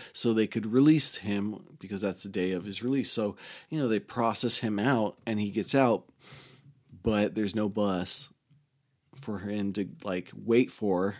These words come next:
or anything that's at the jail 'cause it's so late. This dude ends up walking back to San Luis Obispo f-, on Highway one, which is dark as fuck in the middle of nowhere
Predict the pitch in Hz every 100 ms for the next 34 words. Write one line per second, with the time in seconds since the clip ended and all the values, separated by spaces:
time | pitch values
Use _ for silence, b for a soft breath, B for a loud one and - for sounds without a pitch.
0 | - - 113 143 - 95 92 92 - 95
1 | 90 98 139 113 95 101 98 92 - 101
2 | 120 135 113 B B B B - 110 -
3 | 127 113 107 104 87 110 113 113 117 110
4 | 98 117 113 113 - - 127 120 104 -
5 | 113 165 165 110 104 107 - - - 147
6 | 143 123 143 135 123 143 147 113 131 135
7 | 156 151 131 127 - B B B B B
8 | _ _ _ _ _ _ - 107 107 117
9 | 139 151 180 - 123 113 120 - 139 135
10 | 139 135 131 131 123 113 95 90 95